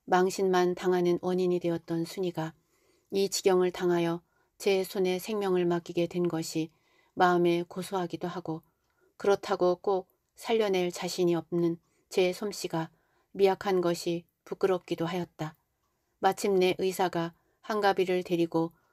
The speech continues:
읍내로 들어가 수술 재고와 다른 의사를 데리고 오기로 하고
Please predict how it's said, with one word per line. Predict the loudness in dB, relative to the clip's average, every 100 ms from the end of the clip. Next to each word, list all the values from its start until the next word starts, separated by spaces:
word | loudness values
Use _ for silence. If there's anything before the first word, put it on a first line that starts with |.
| _ -4
읍내로 | 0 2 2 2 0
들어가 | 0 0 2 -2 -4
수술 | -14 0 0
재고와 | 2 -2 -2 -4 -4 _ _ _ _ _
다른 | 0 2 2 0
의사를 | 0 0 0 -2
데리고 | 0 0 0 0
오기로 | 0 0 -2
하고 | -4 -6 -6